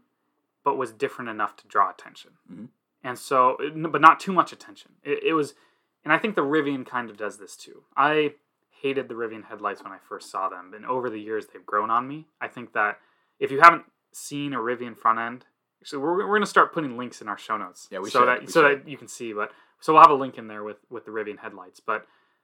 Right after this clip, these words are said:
Speaker 1: um, they are so strange, but they're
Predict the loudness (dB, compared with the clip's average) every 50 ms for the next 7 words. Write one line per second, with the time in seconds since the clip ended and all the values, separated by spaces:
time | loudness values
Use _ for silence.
0 | _ _ 0 2 4 4 4 2 0 -4 -10 -14 _ _ _ _ _ _ _ _
1 | _ _ _ _ _ _ _ _ _ _ _ _ -18 -4 2 4 4 4 4 2
2 | -2 -4 -6 -10 _ _ _ _ _ 0 0 2 6 6 6 6 6 0 -10 -8
3 | -6 -6 -4 -4 -6 -8 -12 -16 -18 -20 -20 -20 -20 _ _ _ -6 -6 -4 -2
4 | -4 -4 -4